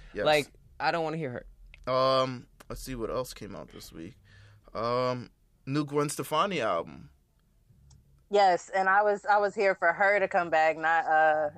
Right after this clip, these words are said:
Speaker 3: Iggy Azalea, 'cause I grew up on Gwen Stefani
Speaker 1: Gwen
Speaker 3: pop
Speaker 1: Stefani
Speaker 3: music.
Speaker 1: is legendary, by the
Speaker 3: Yeah.
Speaker 1: way.
Speaker 2: Mm-hmm.
Speaker 1: Just as you, just let,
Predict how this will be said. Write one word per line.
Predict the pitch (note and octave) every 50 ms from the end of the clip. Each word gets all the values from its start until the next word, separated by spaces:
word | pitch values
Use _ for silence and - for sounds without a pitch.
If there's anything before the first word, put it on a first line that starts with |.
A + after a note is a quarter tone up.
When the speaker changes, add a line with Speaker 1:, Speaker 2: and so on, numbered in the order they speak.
| - E3
Speaker 3:
Iggy | E3+ E3 D#3+ D#3 D#3+ D#3+ D#3+ D#3
Azalea, | D3 D3+ D#3 D#3 D#3 D3+ D3+ D3 C#3+
'cause | - F#3
I | D#3+ F3 A3+
grew | A3+ G#3 G#3+ G3+
up | F#3+ F3 F3 - F3+
on | E3+ E3 D#3 D#3 D3+ D3+ C#3+
Gwen | - F3 E3+ D#3+
Stefani | D#3 - - - - E3+ E3 E3+ E3 D#3
Speaker 1:
Gwen | C#3 C3+ E3+
Speaker 3:
pop | F3+ D#3
Speaker 1:
Stefani | G3+ A#3 - - D#3 D#3 D#3 D#3 D3+ D3+
Speaker 3:
music. | C#3+ - B2
Speaker 1:
is | B2+ A#2
legendary, | A2+ B2 B2 B2 - B2 A#2 G#2+ G#2 G2+ F#2+ F2+ D2+ E2 G2+ B2 C3+ C3+ -
by | G#2 G#2 G#2
the | G2 G2
Speaker 3:
Yeah. | F#2+ F#2+
Speaker 1:
way. | F#2 F2+ G2+ G#2+
Speaker 2:
Mm-hmm. | B2 B2 B2 B2+ C3 C3 C#3+ C#3+ A2+
Speaker 1:
Just | - B2 A#2+ -
as | C3+ B2
you, | A#2 A2+ A2 G#2 G#2
just | F#2+ - B2+ A#2+ -
let, | B2 A#2+ B2 B2